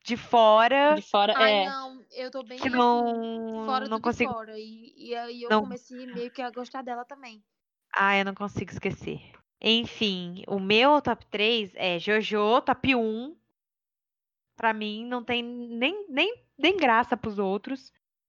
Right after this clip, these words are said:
Speaker 1: Eu vou colocar no meu segundo a Stephanie.
Speaker 2: Isso que eu ia falar,
Speaker 3: Ai,
Speaker 2: eu ia
Speaker 3: ela
Speaker 2: fa-,
Speaker 3: também
Speaker 2: eu ia
Speaker 3: tá,
Speaker 2: falar
Speaker 3: ela,
Speaker 2: que ela
Speaker 3: eu também
Speaker 2: tá
Speaker 3: tô,
Speaker 2: de-,
Speaker 3: dei muito
Speaker 2: tá sendo
Speaker 3: valor a
Speaker 2: uma
Speaker 3: ela.
Speaker 2: muito boa.
Speaker 1: Tô gostando muito dela.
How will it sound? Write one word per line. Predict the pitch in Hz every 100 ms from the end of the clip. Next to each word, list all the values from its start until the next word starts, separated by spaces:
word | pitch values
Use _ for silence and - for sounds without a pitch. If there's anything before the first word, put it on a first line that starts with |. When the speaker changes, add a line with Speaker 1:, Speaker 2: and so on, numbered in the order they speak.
| _ - -
Speaker 1:
Eu | 247
vou | 349
colocar | 392 381 370 339
no | 302
meu | 285
segundo | - 277 214 220 240 269
a | 262
Stephanie. | - - 202 202 269 269 311 - - _ _ -
Speaker 2:
Isso | 294
que | 381
eu |
ia | 339
falar, | 339 320 269
Speaker 3:
Ai, | 269 269
Speaker 2:
eu | 269
ia |
Speaker 3:
ela | 247 262
Speaker 2:
fa-, |
Speaker 3:
também | 277 254
Speaker 2:
eu | 262
ia | 269
Speaker 3:
tá, |
Speaker 2:
falar | - 269
Speaker 3:
ela, |
Speaker 2:
que | 277
ela | 277
Speaker 3:
eu | 262
também | 269 262
Speaker 2:
tá | 269
Speaker 3:
tô, |
Speaker 2:
de-, | 269
Speaker 3:
dei | 254
muito | 254 254
Speaker 2:
tá | 240
sendo | 381 381
Speaker 3:
valor |
a | 381
Speaker 2:
uma | 330
Speaker 3:
ela. | 254
Speaker 2:
muito | 254 294 370
boa. | 247 196 185 175 _ _ _ _
Speaker 1:
Tô | 254
gostando | 233 247 - 247 240
muito | 254 233 226 254 339
dela. | 226 175 165 185 254